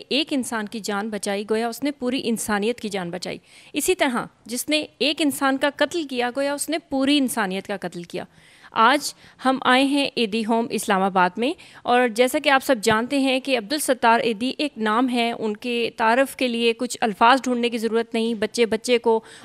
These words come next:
और बूढ़े हर इंसान को उनके बारे में मुकम्मल पता है कि उनकी क्या खिदमात हैं,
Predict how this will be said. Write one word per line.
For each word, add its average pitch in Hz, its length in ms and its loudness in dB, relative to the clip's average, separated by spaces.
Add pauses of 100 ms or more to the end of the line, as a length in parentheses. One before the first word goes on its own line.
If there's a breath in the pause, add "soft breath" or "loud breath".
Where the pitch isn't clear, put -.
और 247 120 4
बूढ़े 247 320 4
हर 269 280 4 (120)
इंसान 330 480 2
को 339 100 -2
उनके 277 280 -2
बारे 233 240 2
में 247 180 0
मुकम्मल 349 460 2
पता 240 240 0
है 240 140 0
कि 254 120 -4
उनकी 247 260 -4
क्या 240 240 4
खिदमात 208 480 0
हैं, 233 140 2